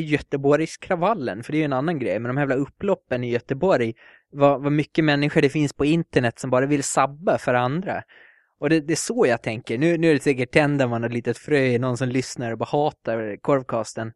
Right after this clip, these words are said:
men att, att man, att de ska känna så här: "Ja, men nu har vi en chans att, att ställa till det riktigt jävligt för han. Vi skickar en, eh,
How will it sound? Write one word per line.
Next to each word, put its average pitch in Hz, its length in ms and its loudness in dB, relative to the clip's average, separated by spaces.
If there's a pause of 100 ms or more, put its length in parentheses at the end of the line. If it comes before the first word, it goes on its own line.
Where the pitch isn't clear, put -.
men 139 200 -2
att, 135 180 -6
att - 200 -12
man, 139 180 -2 (100)
att - 120 -12
de 143 140 -4
ska - 160 -6
känna 131 260 -4
så - 120 -2
här: 110 120 -2 (540)
"Ja, 196 220 10
men 127 160 2
nu 170 80 2
har 247 140 0
vi 151 100 0
en 127 80 0
chans 131 420 0
att, 110 440 0
att 131 120 -2
ställa 123 260 -2
till 135 240 -4
det 120 100 2
riktigt - 380 -6
jävligt 120 340 -2
för - 100 -6
han. 123 180 -4
Vi 127 100 -2
skickar 180 520 -2
en, 110 300 -6
eh, 107 140 -8